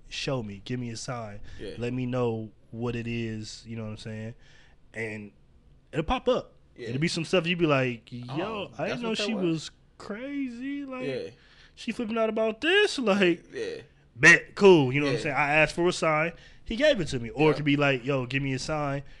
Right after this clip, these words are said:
Speaker 1: Something happened to you. She right there. She holding you down." You like, "Yo, like,
Speaker 2: All right, y-, yeah,
Speaker 1: this
Speaker 2: you,
Speaker 1: the woman
Speaker 2: you
Speaker 1: that's supposed
Speaker 2: right.
Speaker 1: to be in my life right
Speaker 2: Yep,
Speaker 1: now." You know what I'm
Speaker 2: absolutely.
Speaker 1: saying? So
Speaker 2: No,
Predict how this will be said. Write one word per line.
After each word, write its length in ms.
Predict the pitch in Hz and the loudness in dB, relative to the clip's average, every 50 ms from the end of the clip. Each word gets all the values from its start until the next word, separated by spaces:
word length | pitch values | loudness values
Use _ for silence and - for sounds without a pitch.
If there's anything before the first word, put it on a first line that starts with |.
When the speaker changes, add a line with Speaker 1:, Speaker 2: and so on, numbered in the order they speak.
| - - - | -20 -18 -12
Speaker 1:
Something 320 | - - 135 127 131 131 | -8 -6 -4 -2 0 0
happened 260 | 139 131 123 127 123 | 0 0 0 -2 -4
to 60 | 120 117 | -6 -4
you. 320 | 143 165 185 185 180 180 | 0 0 2 2 2 0
She 160 | - - 143 | -2 -2 -2
right 280 | 131 127 120 120 117 - | -2 -2 -4 -6 -6 -4
there. 240 | 156 160 160 160 151 | -4 -2 0 0 -2
She 120 | 139 - 156 | -2 -4 -4
holding 280 | 139 135 123 120 117 | -4 -4 -4 -6 -8
you 60 | 117 117 | -8 -6
down." 280 | 139 147 156 151 143 | -4 -4 -2 -2 -2
You 80 | 147 143 | -4 -4
like, 260 | 135 127 127 127 120 | -4 -4 -4 -6 -6
"Yo, 260 | 127 147 156 151 139 123 | -6 -6 -6 -6 -8 -10
like, 300 | 113 113 113 113 110 - _ _ _ _ _ _ _ - | -10 -12 -14 -14 -16 -18 _ _ _ _ _ _ _ -18
Speaker 2:
All 60 | 95 95 | -14 -12
right, 200 | 95 95 90 67 | -12 -12 -12 -14
y-, 220 | 65 90 104 - - | -14 -16 -16 -16 -12
yeah, 100 | 95 107 | -8 -4
Speaker 1:
this 120 | 123 135 - | -4 -4 -4
Speaker 2:
you, 40 | |
Speaker 1:
the 60 | - 139 | -4 -4
woman 140 | 135 131 | -4 -2
Speaker 2:
you 40 | 131 | -2
Speaker 1:
that's 80 | 120 113 | -2 -2
supposed 20 | |
Speaker 2:
right. 60 | 131 127 | -4 -4
Speaker 1:
to 40 | 120 | -2
be 120 | 127 127 | -2 -2
in 60 | 123 | -2
my 80 | 127 123 | -2 -2
life 260 | 135 175 185 156 - | -2 -2 -2 -2 -2
right 140 | 120 117 110 | -4 -6 -4
Speaker 2:
Yep, 60 | 107 | -6
Speaker 1:
now." 40 | 107 | -6
You 60 | 104 | -8
know 60 | 104 107 | -8 -12
what 140 | - - | -12 -12
I'm 60 | - 110 110 | -12 -12 -10
Speaker 2:
absolutely. 280 | 117 113 110 113 113 110 | -8 -8 -8 -6 -6 -6
Speaker 1:
saying? 200 | 127 120 120 117 | -6 -8 -8 -8
So 160 | - 123 117 | -8 -8 -6
Speaker 2:
No, 120 | 120 131 | -8 -8